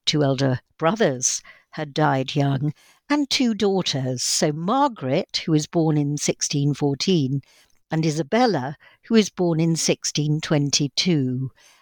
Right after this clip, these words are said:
And those will eventually be, they and their descend-, or Margaret's descendants, will be her heirs. But at Knole,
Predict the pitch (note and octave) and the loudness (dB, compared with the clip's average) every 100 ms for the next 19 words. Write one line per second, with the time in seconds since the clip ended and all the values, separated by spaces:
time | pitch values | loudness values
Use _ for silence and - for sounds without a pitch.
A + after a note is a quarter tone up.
0 | _ - F#3+ F3+ E3+ G#3+ A#3+ G3+ - G3 | _ -2 0 0 2 2 2 -2 -2 2
1 | G#3 D3 D3+ F3 D#3 - D3 C#3+ F3 G#3+ | 2 2 -2 -2 0 -2 0 0 2 2
2 | C3 C#3+ F#3+ D3+ E3 D#3 D3+ D3 C#3 - | 0 -2 0 2 2 2 2 0 0 0
3 | F3 D3+ B2+ - C3 D3 F#3 F#3+ D3 - | 2 2 0 -6 -6 2 4 4 -2 -6
4 | - D3+ D3+ C#3+ C#3 - - - _ F#3 | -6 0 2 2 0 -2 -8 -16 _ 2
5 | F#3+ F3+ G#3 F#3 F3 - _ - - E3 | 2 2 0 0 0 -4 _ -10 -2 2
6 | D3 C3+ - _ _ - F#3 F3 C#3 - | 2 0 -4 _ _ -4 0 0 -2 -4
7 | C#3 C#3 - - - _ - G#3+ - - | -6 -4 -4 -6 -12 _ -2 0 -2 -6
8 | - - A#3+ B3+ - A#3+ F#3 D3+ C3+ C#3+ | -10 -2 0 0 0 0 2 0 -4 -8